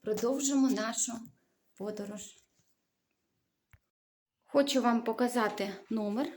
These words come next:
в якому ми зупинилися у Львові. Е, це тримісний номер.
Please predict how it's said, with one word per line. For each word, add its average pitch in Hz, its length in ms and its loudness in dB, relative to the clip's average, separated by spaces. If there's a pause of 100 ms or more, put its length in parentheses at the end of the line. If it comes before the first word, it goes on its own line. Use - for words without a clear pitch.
(100)
в - 20 -4
якому 262 420 4
ми 226 260 0 (520)
зупинилися 220 1040 -2 (260)
у 277 300 4
Львові. 196 480 2 (520)
Е, 208 380 0
це 269 540 2 (360)
тримісний 220 880 0
номер. 208 460 2